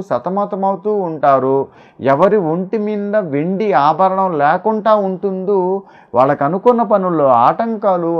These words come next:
ఆరోగ్యం స్థిరంగా ఉండదు, కొంచెం డిస్టర్బెన్స్ కూడా ఉంటుంది, ముఖ్యంగా మనశ్శాంతి ఉండదు. కనుక మీరు సంతోషంగా ఉండాలి అంటే, మీ ఒంటి మీద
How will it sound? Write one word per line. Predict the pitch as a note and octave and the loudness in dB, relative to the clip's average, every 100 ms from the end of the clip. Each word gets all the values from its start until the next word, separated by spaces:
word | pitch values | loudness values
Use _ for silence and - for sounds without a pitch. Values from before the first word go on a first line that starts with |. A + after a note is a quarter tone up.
| C#3+ C#3+ | 2 2
ఆరోగ్యం | F3+ A3 F3 G#3 G#3 | 2 0 -2 -4 -6
స్థిరంగా | - _ F3 F#3+ G#3+ A3 G#3+ G3 | -10 _ 0 2 0 0 0 -2
ఉండదు, | F3+ E3+ E3+ A#3+ B3+ _ _ - | -4 -4 -4 -6 -10 _ _ -2
కొంచెం | A3+ G#3 D3+ D#3 | 0 0 -2 -6
డిస్టర్బెన్స్ | D#3 - C4 B3 G#3 G#3 | -6 -4 0 0 -2 -2
కూడా | G#3 F#3 F3 | 0 -2 -4
ఉంటుంది, | E3 G3 C#4 C4+ | -6 -4 -4 -4
ముఖ్యంగా | F#3 A3 G3 E3+ C#3 D3 | -6 -6 -4 -4 -2 -2
మనశ్శాంతి | G#3 B3+ - - A3 F3 E3+ F#3 F3 C#3 | 0 -4 -8 -4 -2 -2 -2 -4 -4 -4
ఉండదు. | C3 B2+ A2+ A2+ A#2+ B2+ B2 A2 G2 _ _ _ _ _ _ _ _ _ | -4 -2 -2 -4 -4 -4 -6 -8 -14 _ _ _ _ _ _ _ _ _
కనుక | A2 G#2+ G2+ E3+ D4+ D4+ _ _ _ _ _ - | -10 -10 -8 -8 -8 -12 _ _ _ _ _ -4
మీరు | B3 F#3+ G#3 - | 0 0 0 0
సంతోషంగా | D#3+ G3+ - D4+ D4+ C#4+ C#4 C#4 A3+ | 0 -2 0 0 0 -2 -2 -2 -4
ఉండాలి | F3+ D#3+ D3+ C#3+ C#3 | -2 0 0 -2 -6
అంటే, | C3 B2 B2+ C#3+ C#3+ _ _ - | -6 -8 -8 -8 -10 _ _ -4
మీ | C3+ F3 D#3 D3+ | 0 2 2 0
ఒంటి | G#3+ A#3 B3+ | -4 -4 -4
మీద | G#3 F#3 | -2 -4